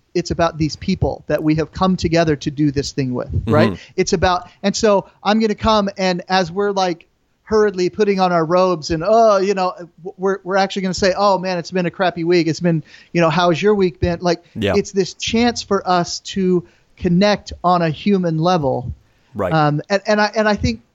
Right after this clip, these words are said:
Speaker 1: that's the, one of the concerns that I have sometimes. Like, if I invite someone to come and help out with youth ministry, it's like I'm inviting them to come be with, like, these inhumans, <laughs> right?
Speaker 2: Yeah.
Speaker 1: Or these,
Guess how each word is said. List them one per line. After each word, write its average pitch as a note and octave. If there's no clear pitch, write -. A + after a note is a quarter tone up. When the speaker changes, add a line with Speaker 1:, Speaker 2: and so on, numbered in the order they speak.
Speaker 1:
that's A3
the, A3
one A3
of A#3
the G#3+
concerns G#3
that G3
I G#3
have G#3+
sometimes. F3+
Like, E3+
if E3
I E3+
invite E3+
someone F#3
to -
come F#3
and E3
help F3
out F3
with D#3+
youth E3
ministry, D#3+
it's F#3
like F#3+
I'm F3
inviting F3
them F3+
to -
come E3+
be F3+
with, D#3
like, D3
these D#3
inhumans, E3
<laughs> -
right? D#3+
Speaker 2:
Yeah. G3
Speaker 1:
Or F3+
these, G3